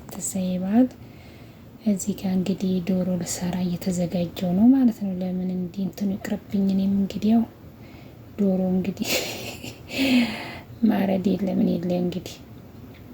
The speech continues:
የተዘጋጀች ዶሮ እና ይሄን ይመስላል። የሚበቃኝን ሽንኩርት ያዘጋጅቻለሁ ማለት ነው። እንግዲህ ያው የመዳም ሽንኩርት አልቀረችም።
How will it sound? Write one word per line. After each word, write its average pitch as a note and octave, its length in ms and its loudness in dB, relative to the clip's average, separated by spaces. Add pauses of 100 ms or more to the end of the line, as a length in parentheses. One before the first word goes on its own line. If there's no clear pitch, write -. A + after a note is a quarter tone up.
(840)
የተዘጋጀች F#3 840 2
ዶሮ F3+ 220 -4 (1900)
እና G3 320 6
ይሄን F#3+ 340 0
ይመስላል። F#3+ 580 -2 (920)
የሚበቃኝን F#3+ 720 0
ሽንኩርት - 440 -6
ያዘጋጅቻለሁ - 1000 -6
ማለት F3+ 360 -2
ነው። A#3+ 160 8 (800)
እንግዲህ G3+ 440 -2
ያው G3 180 4 (280)
የመዳም F#3 480 0
ሽንኩርት - 400 -10
አልቀረችም። - 760 -8